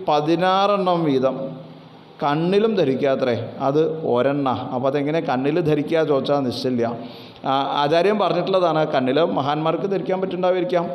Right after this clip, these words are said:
ശിഖയിൽ ഒന്ന് ധരിക്കാം. അവ-, അതേപോലെ തന്നെ വക്ഷസ്ഥലത്ത്, വക്ഷസ് എന്ന് പറയുമ്പോൾ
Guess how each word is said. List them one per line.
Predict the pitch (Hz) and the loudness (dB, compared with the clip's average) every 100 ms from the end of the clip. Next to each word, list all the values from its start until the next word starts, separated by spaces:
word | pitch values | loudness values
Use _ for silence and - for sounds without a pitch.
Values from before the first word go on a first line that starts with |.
| - - - - | -10 -14 -8 -4
ശിഖയിൽ | 202 180 202 240 240 240 - - - 151 | -2 0 2 4 2 0 -4 -8 -2 -2
ഒന്ന് | 151 175 - - - 123 | 0 0 -2 -6 -6 -2
ധരിക്കാം. | 127 123 143 - 127 - - - - - - 165 | -2 0 -2 -4 -8 -16 -20 -20 -20 -16 -4 -2
അവ-, | 156 180 185 180 180 | 2 2 2 -2 0
അതേപോലെ | 196 202 202 202 | 0 2 2 2
തന്നെ | 208 202 196 - - - - | 0 2 0 -2 -8 -8 -2
വക്ഷസ്ഥലത്ത്, | 180 185 180 220 - - - 220 226 226 214 170 - - - | 0 0 0 0 -2 -6 -2 0 0 0 0 -2 -6 -10 -6
വക്ഷസ് | 160 151 - 190 185 196 | -6 -4 -2 -2 0 0
എന്ന് | 220 | 2
പറയുമ്പോൾ | 220 202 214 | 2 2 0